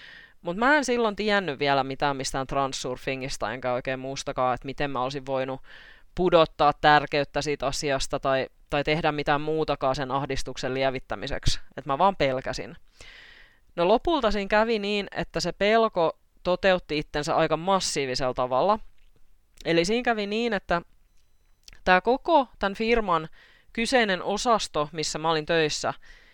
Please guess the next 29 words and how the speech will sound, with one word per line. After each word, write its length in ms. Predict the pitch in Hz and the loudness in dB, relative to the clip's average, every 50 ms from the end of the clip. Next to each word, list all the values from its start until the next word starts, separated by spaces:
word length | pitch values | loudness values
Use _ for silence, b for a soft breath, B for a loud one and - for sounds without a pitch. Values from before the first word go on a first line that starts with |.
| b b b b | b b b b
niin 100 | 175 190 | -2 2
se 120 | 240 233 | 2 2
myytiin 480 | 240 262 294 311 294 - 196 190 180 175 | 2 2 0 0 -2 0 -2 -2 -2 0
toiselle 440 | 202 208 214 208 185 165 143 139 | 2 2 2 2 2 0 0 -2
firmalle. 640 | 139 - 175 170 170 151 139 127 107 78 57 - 180 - - - - _ _ b b b b b b b b b b b b b b _ - | -2 -2 -2 0 0 0 -2 -4 -6 -6 -6 -6 -8 -10 -12 -20 -20 _ _ b b b b b b b b b b b b b b _ -2
Ja 260 | - 156 147 143 - - _ - - _ - | 0 4 4 4 2 0 _ -20 -20 _ -4
se 280 | - - 190 190 185 160 - | 2 4 4 6 4 4 2
toinen 340 | 220 233 254 269 254 214 202 | 0 2 2 2 0 0 0
firma 320 | 214 196 196 202 190 175 | 0 -2 0 0 0 0
oli 140 | 175 175 170 | 2 0 0
tänne 200 | 175 165 165 165 - - | 0 -2 -2 -2 -2 -2
totaalinen 640 | 220 226 220 - 240 233 220 202 170 147 143 139 135 | -2 -2 0 4 4 6 6 6 4 2 0 0 0
riistofirma, 920 | - 160 156 151 147 - - - 139 - 147 135 135 147 170 190 202 196 - - | 0 0 0 0 -2 -4 -4 -6 -6 -4 -2 -2 -2 0 2 0 0 0 -2 -6
joka 260 | - 151 147 - 156 147 | -6 -6 -2 0 0 0
maksoi 380 | 156 156 151 - - 160 135 - _ _ - | 0 -2 -2 -2 -4 -6 -6 -6 _ _ -6
tyyliin 360 | 160 156 156 151 156 151 - - - - _ - | -4 -2 0 0 0 0 -2 -8 -20 -18 _ -2
pienen 360 | 190 185 180 175 165 156 156 | 2 4 4 4 4 2 0
promillen 640 | - 175 180 185 190 196 202 190 156 139 135 131 143 | 2 4 4 4 4 2 0 0 2 2 0 0 -2
siitä, 320 | - 147 139 139 127 131 123 | -4 -4 -4 -2 -2 -4 -4
mitä 260 | 127 127 - 131 131 | -4 -4 -4 -4 -2
se 100 | 143 127 | -2 0
ai-, 260 | 95 139 143 139 - - | 0 0 0 0 -2 -2
aikaisempi 540 | 117 151 143 139 143 143 143 120 110 143 139 | -2 -2 -2 -2 -4 -6 -8 -8 -10 -12 -8
firma 360 | - 135 131 131 131 127 127 | -6 -6 -6 -6 -6 -6 -6
oli 100 | 123 127 | -6 -6
maksanut 480 | 135 131 139 - - 180 180 185 190 | -6 -8 -8 -6 -8 -8 -6 -8 -6
näistä 300 | 190 185 185 - - - | -4 -4 -4 -4 -2 -2
töistä. 320 | 185 180 175 - - 196 185 B B B B B B B B B B B B B B B B B B B B B B - _ _ _ _ - | -2 -2 -2 -2 -4 -4 -4 B B B B B B B B B B B B B B B B B B B B B B -20 _ _ _ _ -4
Ja 320 | 165 151 143 139 135 - | 0 2 2 2 2 0